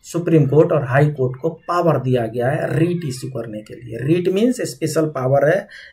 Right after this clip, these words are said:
स्पेशल राइट है उस कोर्ट का कि वो ऐसा ऑर्डर पास कर सकती है। वो मैंडामस हो सकता है, वो प्रोहिबिशन हो सकता है, वो को वारंटो हो सकता है, वो सर्चियोरेली हो सकता है,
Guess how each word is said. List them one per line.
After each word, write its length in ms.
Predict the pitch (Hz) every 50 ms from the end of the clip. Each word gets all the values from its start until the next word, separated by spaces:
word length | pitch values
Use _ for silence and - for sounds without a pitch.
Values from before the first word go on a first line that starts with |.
| _ -
स्पेशल 440 | 147 131 - - 160 156 151 170 160 131
राइट 360 | 123 127 131 147 151 151 151
है 60 | 143
उस 140 | 135 131 131
कोर्ट 260 | - 139 135 131 131 131
का 220 | 135 147 175 - - - - - - - -
कि 80 | - 170
वो 160 | 165 156 - -
ऐसा 260 | 175 160 147 - 208 208 - -
ऑर्डर 320 | 175 160 151 180 180 175
पास 240 | 175 131 113 - -
कर 100 | - -
सकती 440 | - - - - _ - - 131 -
है। 80 | - _ _ _ _ _ _ _ _ _ _ _ _ _ _ _ _ _ _ _ _ _ _ _ _ _ _ -
वो 200 | 156 156 151 147
मैंडामस 640 | 135 131 135 151 160 170 175 175 175 180 175 170 175
हो 60 | 175
सकता 400 | 160 - 175 175 - - 170 170 170
है, 220 | 165 165 170 170
वो 220 | 165 160 170 170 160 156
प्रोहिबिशन 580 | 151 160 151 151 151 170 175 170 185 190 180 170
हो 60 | 170
सकता 380 | 165 - 165 156 - - 170 170
है, 160 | 170 165 170 170
वो 160 | 160 160 156 156 -
को 200 | - 190 196 190
वारंटो 440 | 185 185 175 175 175 170 170 185 175
हो 120 | 165 160
सकता 400 | 156 165 170 160 - - 170 165
है, 80 | 165 165
वो 100 | 165 165
सर्चियोरेली 720 | 156 - 180 175 170 170 - 220 202 196 190 175 170 170 175
हो 100 | 170 170
सकता 420 | 165 175 170 - - 170 165 165 160
है, 200 | 160 160 156